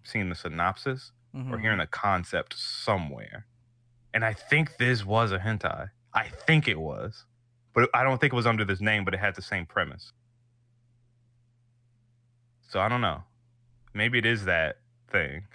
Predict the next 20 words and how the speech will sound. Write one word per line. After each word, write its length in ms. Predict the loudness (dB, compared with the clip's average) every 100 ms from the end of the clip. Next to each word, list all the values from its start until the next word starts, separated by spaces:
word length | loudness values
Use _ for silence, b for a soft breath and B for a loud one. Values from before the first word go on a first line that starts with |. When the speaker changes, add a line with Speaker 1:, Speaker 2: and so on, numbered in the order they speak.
| -16
Speaker 1:
I 120 | -14 -14 -14
fuck, 160 | -14 -12
I 120 | -10
don't 100 | -4
know. 220 | -2 -2 -4
That's 180 | -4 -2
interesting. 440 | -6 -8 -10 -12 -14 _ _ _ _
That's 160 | -8 -2
interesting. 540 | -2 -2 -2 0 0 -2 _ _ _ -20 B B B _ _ _ _ _ _ _ _ _ _ _ _ _ _ _ _ _ _ _ _ _ _ _ _ _ _ _ _ _ _ 4
Oh, 300 | 4 4 0
uh, 240 | 2 4 4
Sentai 400 | 0 -2 0 0
Filmworks 600 | -2 -4 -2 -6 -8 -8
did 220 | -4 -4
license 500 | 0 0 0 -2 -8
it, 180 | -8 -8
so, 520 | -8 -4 -2 -2 -6 -12 _ _ _ _ _ _ _ _ _ _ _ _ _ _ _ _ _ _ _ _ _ _ -4
uh, 520 | 0 2 2 0 -2 -6 B B B B _ _ _
who 80 | -4
knows? 400 | -2 -2 -4 -10